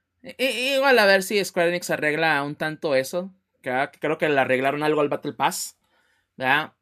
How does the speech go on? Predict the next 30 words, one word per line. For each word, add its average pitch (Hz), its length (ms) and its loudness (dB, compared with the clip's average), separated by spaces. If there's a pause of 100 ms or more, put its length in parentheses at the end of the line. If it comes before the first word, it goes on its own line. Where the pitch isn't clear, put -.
(340)
Pero 131 760 2 (100)
que 170 120 6
igual, 208 280 6
o 170 200 4
sea, 185 140 -2
e-, 185 80 4 (260)
e-, 214 60 0
también 180 280 0
es 165 60 2
otra 170 200 -2
cosa, 151 300 -2
¿no? 147 160 -2
De 147 180 -4
que 120 280 -4 (440)
sí 208 180 0
tiene 196 240 -2
un 196 80 -2
Battle 185 320 4
Pass, 196 500 2
pero 170 180 6
solamente 196 640 2
lo 170 180 2
puedes 170 280 6
conseguir 151 380 -6
si - 160 -8
consigues, 127 480 -8
si 147 80 -12
compras 151 340 -2
el 139 120 -4
juego. 135 340 0